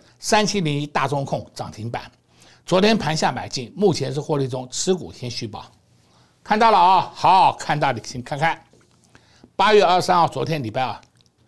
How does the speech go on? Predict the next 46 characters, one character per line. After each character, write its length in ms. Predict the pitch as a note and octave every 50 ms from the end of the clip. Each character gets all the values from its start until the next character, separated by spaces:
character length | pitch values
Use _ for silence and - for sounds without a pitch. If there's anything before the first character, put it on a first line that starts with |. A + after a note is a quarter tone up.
| _ _ _
下 220 | _ - G#3 F3+
跌 140 | D#3+ D#3 D3
零 180 | C#3 C#3 D#3 D#3+
点 140 | C#3+ A#2+ A#2
一 140 | B2+ C3
五， 140 | A#2+ F#2+ - _ _ _ _ _ _ _ _ _ _ _ _ _ _ _ _
今 240 | - - G#3 G#3+ A3+
天 240 | - G3+ F#3+ F#3+
介 220 | F#3 - - F3 D3+
入 280 | D#3+ D#3+ - - _ _ _
四 260 | _ - - - G#3+ D#3
十 80 | D3+
八 200 | D3 - D#3+ D#3+
到 140 | D#3+ D#3 D3
四 180 | C3 - - C#3+
十 60 | B2
八 160 | A#2 B2+ C3
块 160 | B2+ - C3+
二， 160 | C3 B2+ - - _ _ _ _ _ _ _ _ _ _ _ _
就 140 | - D#4 D#4+
是 60 | D#4
带， 220 | B3+ G4 D#4+ A#3 -
我 100 | F#3 G3+
这 100 | A3 B3
个 80 | G4 G4+
是 100 | F#4 F4+
讲 160 | C#4+ C4+ E3+ E3+
昨 180 | - F#3 G#3
天 140 | G#3+ A#3+ D#4
了， 100 | C#4 G#3
就 140 | - B3+ B3+
讲 160 | - D#3+ C#3
昨 160 | - D3 D#3+
天， 120 | E3 F#3 F3+
因 60 | G#3
为 80 | A3
今 160 | F#3+ F3+ G3 G3
天 100 | G3+ G3+
二 160 | - G3 G3 F3+
十 60 | F3
四 160 | E3+ - G3
号， 200 | F3 E3+ D3 G#2+ G#2+
是 120 | - - F#3
讲 160 | D#3 C3+ G#2
昨 160 | - A2+ A2+
天， 160 | A#2 C3 B2